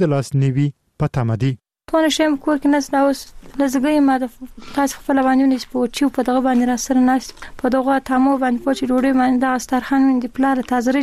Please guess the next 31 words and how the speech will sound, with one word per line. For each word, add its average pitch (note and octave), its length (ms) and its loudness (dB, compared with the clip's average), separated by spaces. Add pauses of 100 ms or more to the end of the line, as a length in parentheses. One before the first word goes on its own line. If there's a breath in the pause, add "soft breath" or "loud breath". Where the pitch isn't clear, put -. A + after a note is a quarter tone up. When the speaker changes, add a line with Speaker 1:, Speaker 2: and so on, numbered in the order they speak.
Speaker 2:
جوړ B3+ 220 0
کړی C4 240 2
د B3 100 -2
سمو C#4 260 2
دی C#4 100 2
وته C#4 460 0
استرخان C4+ 520 0
وسنه C4 340 0
لرو. B3+ 160 0 (640 loud breath)
Speaker 1:
په E3 80 2
افغانستان F3+ 360 0
کې F3 120 0
د D3+ 100 -2
خوړو D#3+ 320 2
نړیوال D3 380 0
پروګرام B2+ 340 0 (100)
ویاند C#3+ 280 0 (400 loud breath)
وحید C#3 320 0
الله D#3 280 -2
امانی D3 300 2
وایي A2+ 200 0 (340)
دوی C3 180 2
توانېدلي B2 460 0 (480 soft breath)
روان D#3+ 280 0
میلادي C#3+ 360 0
کال D3+ 140 0 (320 soft breath)
تر D3 220 0
دوه E3 160 2
ویشت - 180 -4 (120)
میلیونو C#3+ 340 2 (180)
ډیرو F3+ 180 2